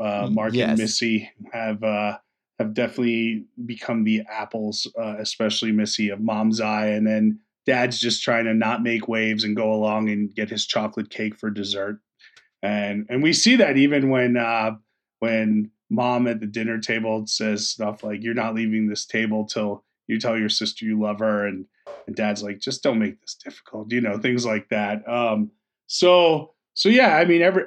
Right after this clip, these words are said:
Speaker 1: every, again, the recurring theme, everyone's horrible to everyone. Although Mark's not really horrible to anyone, I don't think.
Speaker 2: I mean, I suppose he's less horrible to Dawn. He's just kind of dismissive of her. Um, although they do have that one moment where she says, she asks him,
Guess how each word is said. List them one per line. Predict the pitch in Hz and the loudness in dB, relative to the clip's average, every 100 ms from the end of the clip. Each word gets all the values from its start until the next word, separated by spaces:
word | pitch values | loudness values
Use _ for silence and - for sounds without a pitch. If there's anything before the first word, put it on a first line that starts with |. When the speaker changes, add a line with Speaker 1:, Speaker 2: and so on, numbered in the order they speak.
| - | 0
Speaker 1:
every, | 165 175 170 - 151 | 4 4 4 0 -2
again, | 170 240 170 160 156 | 4 4 4 2 -4
the | 127 131 | -2 0
recurring | 135 156 156 156 156 | 2 2 2 2 4
theme, | 202 156 156 - | 6 6 2 0
everyone's | 135 143 143 135 135 | 2 4 4 2 2
horrible | 135 135 131 123 | 2 2 2 0
to | |
everyone. | 123 131 135 123 143 | 0 2 2 2 2
Although | 170 226 240 | 4 4 8
Mark's | 208 247 277 - | 8 8 4 2
not | 269 185 | 2 4
really | 170 147 | 4 4
horrible | 123 113 110 113 110 110 _ _ - | 4 2 0 2 0 -2 _ _ -6
to | 120 | -2
anyone, | 113 120 110 104 | 0 0 0 -2
I | 101 | -4
don't | 101 98 - | -6 -8 -10
think. | 107 101 _ - | -14 -14 _ -4
Speaker 2:
I | 285 320 | 2 4
mean, | 269 247 240 | 6 6 4
I | 214 226 | 2 2
suppose | 269 262 247 233 | 2 4 4 4
he's | 208 | 2
less | 131 127 139 - | 2 2 2 2
horrible | - 151 156 156 156 | 2 4 4 4 0
to | 160 | 0
Dawn. | 147 147 156 156 | 2 4 6 4
He's | 147 160 143 | 2 0 0
just | 151 - | -2 -2
kind | 139 135 | 0 0
of | 117 98 | 0 -2
dismissive | 107 - 101 117 - 170 175 | -4 -2 -2 -2 0 2 2
of | 185 | 0
her. | 208 220 240 - _ _ _ - | 2 2 2 -2 _ _ _ 0
Um, | 143 139 135 135 135 143 | 2 4 2 2 0 0
although | 147 151 156 | 4 4 6
they | 160 | 4
do | 156 | 4
have | 165 156 | 4 4
that | 143 131 | 4 2
one | 127 135 | 2 2
moment | 131 127 127 120 120 | 2 2 2 0 0
where | 117 | 0
she | 110 - 120 | 2 -2 -2
says, | 135 120 110 107 | 2 4 4 2
she | - 123 | 0 0
asks | 110 - - | 0 0 -2
him, | 123 113 | -2 -2